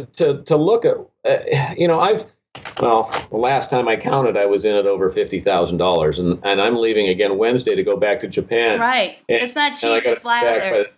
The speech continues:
Speaker 1: yeah, I gotta be back by the time school starts. So, uh, but some of the other things that are just really, you know, upsetting are these people that are just obviously chasing down stories,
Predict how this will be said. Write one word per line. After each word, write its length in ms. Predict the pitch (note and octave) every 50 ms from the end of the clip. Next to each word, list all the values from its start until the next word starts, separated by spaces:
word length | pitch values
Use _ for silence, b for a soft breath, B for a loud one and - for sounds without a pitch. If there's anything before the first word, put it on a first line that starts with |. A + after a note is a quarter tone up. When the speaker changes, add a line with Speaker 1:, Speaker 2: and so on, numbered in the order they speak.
| _ _ - C3+
Speaker 1:
yeah, 80 | B2+ A#2+
I 60 | A2+
gotta 160 | A2+ B2 -
be 100 | A2 A2+ A2
back 220 | B2 A#2+ A2+ -
by 100 | - G#2
the 100 | F#2+ F#2+
time 240 | F#2+ G#2+ G2+ F#2+ F#2
school 280 | - - - D#3 E3 D3+
starts. 420 | C#3 - - G2+ F#2+ F#2 F2 - -
So, 380 | - - A2+ A2 A2 A2 - _ _ _ _ -
uh, 240 | - - - - -
but 420 | C#3+ C#3 C#3+ E3 D3+ - - - -
some 200 | - F#3 F#3+ F3+
of 40 | D#3
the 100 | D#3 D#3+
other 120 | E3 E3+
things 320 | D3 - D3+ C#3+ C3 B2 A#2
that 120 | A#2 A2
are 60 | A2+
just 300 | A2 B2 A#2+ - - - _ _ -
really, 540 | A2+ C3+ C#3 C3+ C3 A#2+ A#2 A2 - - - - -
you 160 | - B2 B2
know, 140 | A#2+ A2 G#2 - -
upsetting 580 | B2 B2+ - - - - D#3 D3+ C#3+ B2 A2+
are 120 | G#2+ G#2 G2+
these 200 | G2 A2 G2+ -
people 300 | - - C3+ C3 - A2+ G#2
that 120 | A2+ A2
are 180 | A2 A2 G#2+ G#2+
just 360 | - D#3 D#3 C#3 - - - _ _ _ _ _ _ _ -
obviously 720 | B2 C#3+ F3 G3+ G3 D3 D3 B2 A#2 - - A2+ G#2+ G#2+
chasing 480 | - - - A#2+ A#2 A#2 - A#2+ A#2 A2
down 340 | A2 G#2+ G#2 G2+ G2 G2 G2 _ _ _ _ _ _ -
stories, 600 | - - - C3 A#2+ A2 G2+ G2 F#2+ F#2 - -